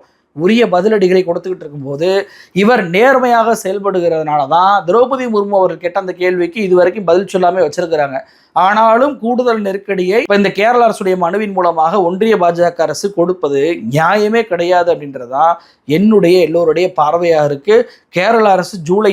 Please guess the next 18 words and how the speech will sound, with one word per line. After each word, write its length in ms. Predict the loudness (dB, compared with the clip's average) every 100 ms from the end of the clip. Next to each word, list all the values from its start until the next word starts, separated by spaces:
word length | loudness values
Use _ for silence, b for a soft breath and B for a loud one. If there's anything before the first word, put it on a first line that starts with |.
| 2
இருபத்தஞ்சாம் 520 | 0 -2 -2 0 0
தேதி 220 | 0 -2
தன்னுடைய 320 | -2 0 0
மனுவை 300 | 0 0 0
வாபஸ் 360 | 2 2 0 -2
வாங்க 260 | 0 0 -2
உச்சநீதிமன்றம் 800 | -2 -2 0 -2 -2 -2 -2 -4 B B
கண்டிப்பாக 580 | -4 -2 0 0 0 0
அனுமதி 340 | 0 -2 -4 -2
கொடுக்க 320 | -4 -2 -2
வேண்டும். 420 | 0 0 0 -2 -4 B B
இந்த 180 | -4 -4
தீர்ப்பை 480 | 0 0 0 0 0 -2 0
உடைக்கிறீங்களா, 600 | 0 0 0 0 0 2 2
இல்ல 180 | 0 0 2 2 -2 B
ஒண்ணுமில்லாம 460 | -2 0 0 -2 -2
பண்ணணும்னு 240 | -4 -4
நினைக்கிறீங்களா? 400 | -6 -6 -2 0